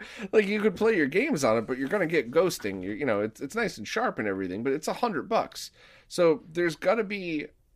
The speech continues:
you know, I know there's the gr-, uh, the full black to, to white measurements, there's the gray ramp measurements and all that stuff,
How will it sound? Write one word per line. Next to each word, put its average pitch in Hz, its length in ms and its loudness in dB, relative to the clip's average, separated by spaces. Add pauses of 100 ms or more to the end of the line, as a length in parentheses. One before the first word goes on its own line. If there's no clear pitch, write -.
(240)
you 220 100 0
know, 175 80 6
I 170 80 6
know 202 140 6
there's 180 220 2
the 170 60 -2
gr-, 151 240 0
uh, 135 140 10
the 127 220 0 (240)
full 156 500 4
black 135 640 0
to, 113 320 4
to 90 140 -10
white 113 360 2
measurements, 110 540 -4
there's 104 140 -10
the 117 60 -6
gray 110 280 0
ramp 110 300 0
measurements 98 500 -8
and 95 80 -6
all 92 120 -2
that 92 180 -4
stuff, 90 380 -4